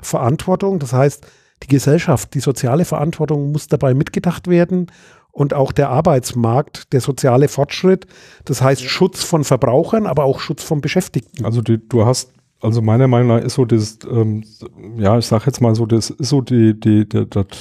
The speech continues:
Speaker 2: ähm, weil ist ja auch ganz vorne, die, ist der, der erste Artikel, der hier, äh, mit, äh, beschrieben wird. Ähm, d-,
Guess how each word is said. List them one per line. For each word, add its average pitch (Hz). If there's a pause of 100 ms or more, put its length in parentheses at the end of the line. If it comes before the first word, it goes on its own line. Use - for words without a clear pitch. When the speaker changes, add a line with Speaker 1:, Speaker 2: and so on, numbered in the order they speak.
(120)
Speaker 2:
ähm, 107
weil -
ist 110
ja 110
auch 104
ganz 104
vorne, 113
die, 104 (140)
ist -
der, 98
der 101
erste 107
Artikel, 127
der 123
hier, 117
äh, 113
mit, 117
äh, 117
beschrieben 117
wird. 113 (800)
Ähm, 113
d-, -